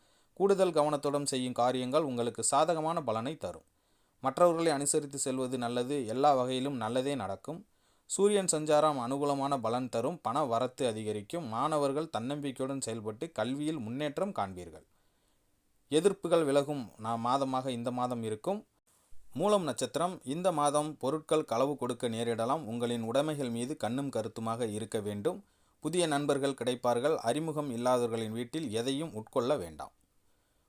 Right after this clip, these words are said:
பூராடம் நட்சத்திரம். இந்த மாதம் நீங்கள் அமைதியாக இருந்தாலும் வீண் சண்டைகள் மற்றும் வீணான குழப்பங்கள் உங்களை தேடி வர வாய்ப்பு இருக்கிறது. நிதானமாக இருக்க வேண்டும். தகுந்த வரன் கிடைத்து திருமணம் ஏற்பாடு இனிதே நடந்தேறும்.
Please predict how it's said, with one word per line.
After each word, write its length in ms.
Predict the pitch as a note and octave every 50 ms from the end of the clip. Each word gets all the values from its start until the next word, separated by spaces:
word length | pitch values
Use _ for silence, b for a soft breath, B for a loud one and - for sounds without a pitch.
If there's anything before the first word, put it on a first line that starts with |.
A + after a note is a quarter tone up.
| _ _
பூராடம் 340 | D3+ E3+ F3 F3 E3 E3 D#3
நட்சத்திரம். 580 | C#3+ C3 - C#3 C3+ - C3+ C#3 C#3 B2 G2+ B2+
இந்த 220 | C#3 D3+ D#3+ D3+
மாதம் 300 | D3 C#3+ C#3+ C#3+ D3 C#3+
நீங்கள் 300 | C3+ C3 C3 C3 C3 C3
அமைதியாக 500 | A#2+ A#2 B2+ C3 C3 C3 C3 C3 C3 C3
இருந்தாலும் 500 | B2 A#2 A#2+ A#2+ A#2 A#2+ B2 B2 B2 A#2
வீண் 200 | A2+ C3 C#3 C#3+
சண்டைகள் 560 | C3+ B2+ A#2 A#2 A#2+ A#2+ A#2+ A#2+ A#2+ A#2+ A2+ -
மற்றும் 400 | A2+ A2 G2+ - C3 B2+ A#2+ A2
வீணான 460 | G#2 A2+ A#2+ B2 B2 B2 B2 B2 B2
குழப்பங்கள் 500 | A2+ - A2 A#2 A#2+ - B2+ A#2+ A#2 A#2
உங்களை 320 | A2+ G#2+ A2 A2 A2 G#2+ -
தேடி 240 | A2+ A2+ A#2 A#2+
வர 180 | A#2 A2+ A2+ A2+
வாய்ப்பு 420 | G#2+ G#2 G#2+ A2+ G#2 - A#2+ A2
இருக்கிறது. 600 | G#2 G#2+ G#2+ G2+ A2+ A2 A2 A2+ D#3 G3 G#3 b b b b b b b b b b b b b b b b _ _ _ _ _
நிதானமாக 640 | - A2 C3+ D#3+ F#3 F3+ F3+ F3 E3 D#3+ E3 E3 E3+ D#3+
இருக்க 340 | A#2+ A#2+ B2+ B2 - C3
வேண்டும். 360 | B2+ B2 A#2+ B2 C#3 D#3+ D#3+ -
தகுந்த 380 | B2+ B2+ C#3+ E3+ E3+ E3+ D3+
வரன் 280 | B2+ B2 B2+ C#3+ C#3+ C3+
கிடைத்து 440 | - B2 B2+ B2+ A#2+ - D#3 C#3 -
திருமணம் 420 | - C#3 E3 F3 F3 E3 D3+ B2+
ஏற்பாடு 460 | A#2+ B2 A#2 A2+ - B2 B2 B2 A2+
இனிதே 300 | G#2 A2 A#2 A2+ B2 B2
நடந்தேறும். 600 | A2+ G#2 G#2 G#2+ G#2+ G#2+ G#2+ G#2 G#2+ C3 E3 F3